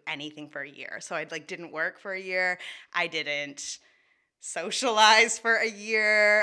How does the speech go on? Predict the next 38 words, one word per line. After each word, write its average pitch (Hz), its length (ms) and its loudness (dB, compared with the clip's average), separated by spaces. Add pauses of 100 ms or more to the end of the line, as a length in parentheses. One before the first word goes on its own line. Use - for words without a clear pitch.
Um, 180 220 4
I 196 100 2
didn't 247 240 0
do, 208 200 -6 (100)
I 196 140 4
just, 185 240 -12
like, 196 140 -4
hid 165 380 -8
for 170 200 -8
a - 80 -8
year 156 600 -6 (280)
and 175 200 -6
then 170 360 -4
kind 247 180 -10
of 240 120 -14
poked - 340 -4
my 370 100 0
head 196 320 -2
out 190 200 2
at 185 140 -4
the 190 140 -12
end 165 240 -8
of 165 60 -10
that 170 140 -4
and 185 100 -8
was 190 100 -14
like, 220 140 -14
"Okay, 381 300 -4
what 302 100 -4
am 285 80 -6
I 269 60 -4
gonna 254 200 -6
do?" 226 360 -6 (520)
And 220 100 -20
I - 20 -18
started 196 320 -18
a 190 60 -20
business. 156 600 -20